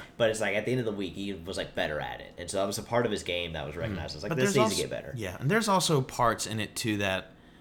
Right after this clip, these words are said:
Speaker 2: that were glossed over a little bit in the sense of, like, hey, like, the first night they all get there, they have a big dinner, and, like, they're all, like, the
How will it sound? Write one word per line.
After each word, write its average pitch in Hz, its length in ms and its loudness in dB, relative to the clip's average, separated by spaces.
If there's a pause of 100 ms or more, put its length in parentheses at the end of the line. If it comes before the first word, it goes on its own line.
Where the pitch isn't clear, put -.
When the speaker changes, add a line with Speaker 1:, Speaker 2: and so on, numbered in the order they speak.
(460)
Speaker 2:
that 101 280 0 (180)
were 101 240 -2 (120)
glossed 98 360 0
over 92 180 0
a 90 40 -2
little 92 200 0
bit 92 120 0
in 87 100 -4
the 87 80 -4
sense 90 280 -2
of, 95 140 -4
like, 87 320 0
hey, 117 480 -2
like, 90 360 -2 (460)
the 110 100 -4
first - 340 4
night 104 160 2
they 101 100 2
all 98 140 8
get 98 160 2
there, 92 160 0
they 95 80 2
have 98 160 0
a 95 80 0
big 95 180 -4
dinner, 95 320 0
and, 90 160 -2
like, 87 280 -2
they're 101 180 4
all, 92 340 4
like, 90 240 -8
the 92 320 -4